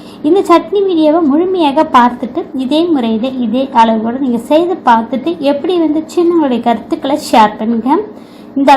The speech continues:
வீடியோ உங்களுக்கு பிடித்திருந்தா லைக் பண்ணுங்க, ஷேர் பண்ணுங்க, சப்ஸ்கிரைப் பண்ணுங்க, கமெண்ட் பண்ணுங்க. இந்த வீடியோவை ஸ்கிப் பண்ணாம முழுமையாக பாருங்க. இப்ப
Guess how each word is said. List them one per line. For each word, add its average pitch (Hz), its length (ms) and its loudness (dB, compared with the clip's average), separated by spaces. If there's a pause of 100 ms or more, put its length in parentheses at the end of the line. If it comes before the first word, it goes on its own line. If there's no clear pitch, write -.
(140)
வீடியோ 403 280 2 (120)
உங்களுக்கு 277 360 -2 (100)
பிடித்திருந்தா 294 680 -2 (680)
லைக் 330 240 4 (140)
பண்ணுங்க, 392 400 0 (240)
ஷேர் 311 360 4 (120)
பண்ணுங்க, 349 380 0 (260)
சப்ஸ்கிரைப் 349 720 -2
பண்ணுங்க, 311 240 0 (100)
கமெண்ட் 294 400 0
பண்ணுங்க. 240 300 -2 (560)
இந்த 254 120 2 (140)
வீடியோவை 381 420 2 (120)
ஸ்கிப் 349 280 -6 (100)
பண்ணாம 320 380 2 (320)
முழுமையாக 339 560 4 (100)
பாருங்க. 220 380 2 (520)
இப்ப 254 180 -4